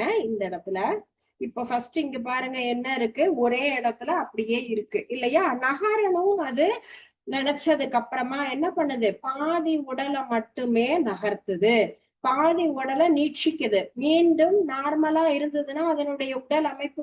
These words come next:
பாருங்க, அந்த உடல்ல இருக்கக்கூடிய அந்த எலும்புகள் முழுவதுமே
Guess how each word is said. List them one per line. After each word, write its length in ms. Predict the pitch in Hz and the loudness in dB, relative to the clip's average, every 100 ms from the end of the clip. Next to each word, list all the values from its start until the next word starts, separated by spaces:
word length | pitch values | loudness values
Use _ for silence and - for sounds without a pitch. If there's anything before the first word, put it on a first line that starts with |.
| - | -12
பாருங்க, 420 | 269 - 269 240 247 453 _ - _ 233 | -20 -14 -8 -2 -2 -2 _ -20 _ -6
அந்த 180 | 247 240 240 | -2 0 0
உடல்ல 300 | 262 302 311 285 | 0 2 2 0
இருக்கக்கூடிய 600 | 269 262 285 _ - 247 247 240 | -4 -6 -8 _ -14 -4 -2 0
அந்த 180 | 240 233 226 254 | 0 0 0 0
எலும்புகள் 520 | 294 311 311 285 240 233 | 2 4 2 -2 -2 -2
முழுவதுமே 720 | 285 330 330 311 277 269 | 2 2 4 4 2 0